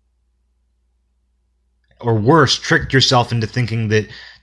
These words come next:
just the stars you could see were the only ones that were there.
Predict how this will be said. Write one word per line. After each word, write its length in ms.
just 360
the 80
stars 520
you 80
could 140
see 380
were 220
the 100
only 240
ones 380
that 100
were 160
there. 500